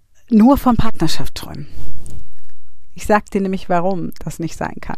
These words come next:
Vielleicht ist es im Moment sogar so bei dir, weil du ja gerade Single bist und dich nach nichts mehr sehnst, als endlich einen Partner zu haben.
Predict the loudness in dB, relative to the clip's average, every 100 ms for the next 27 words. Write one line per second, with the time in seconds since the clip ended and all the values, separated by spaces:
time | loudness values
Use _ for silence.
0 | -8 -4 -4 -2 -4 -4 -6 -8 -6 -8
1 | -10 -14 -16 -12 -10 -10 -12 -14 -14 -14
2 | -14 -12 -10 -10 -4 -2 -2 -6 -12 -14
3 | -12 -12 -12 -18 -20 -18 -14 -12 -12 -12
4 | -10 -10 -4 -4 -2 0 2 2 4 4
5 | 4 2 2 2 2 0 0 0 -4 -8
6 | -12 -12 -10 -10 -8 -8 -8 -10 -8 -8
7 | -6 -6 -8